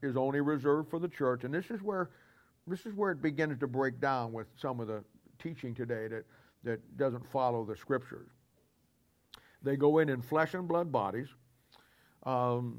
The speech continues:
they go in, um, because of the fact that they have come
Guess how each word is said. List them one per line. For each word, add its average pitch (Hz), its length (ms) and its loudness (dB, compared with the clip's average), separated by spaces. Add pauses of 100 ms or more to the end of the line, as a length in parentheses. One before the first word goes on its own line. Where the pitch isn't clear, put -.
they 143 300 6 (160)
go 139 280 2
in, 160 360 2 (260)
um, 131 560 0 (240)
because 143 440 2
of 139 80 4
the 135 80 0
fact 147 420 2
that 127 160 -2
they 135 280 2 (120)
have 127 300 -4
come 127 240 -4